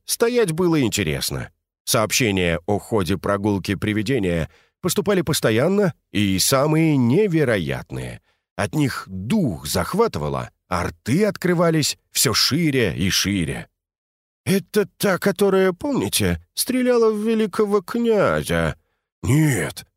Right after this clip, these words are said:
та из Лялина переулка. Это которая разбилась на стратостате Оса Авиахима".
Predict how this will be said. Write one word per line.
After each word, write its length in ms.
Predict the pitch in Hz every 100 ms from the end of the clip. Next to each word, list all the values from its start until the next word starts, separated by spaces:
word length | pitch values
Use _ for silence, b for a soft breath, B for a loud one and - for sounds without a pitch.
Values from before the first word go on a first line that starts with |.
| _
та 240 | 98 120
из 240 | 120 120 90
Лялина 400 | 92 135 190 214
переулка. 680 | 208 202 123 80 - 80 - _ _
Это 320 | 190 202 214
которая 420 | - 208 214 202 202
разбилась 540 | 196 170 202 196 -
на 160 | 185 185
стратостате 1120 | - 208 196 - 190 - 208 196 190 185 131 _ _ _
Оса 360 | 196 185 196 185
Авиахима". 800 | 185 190 165 233 220 110 78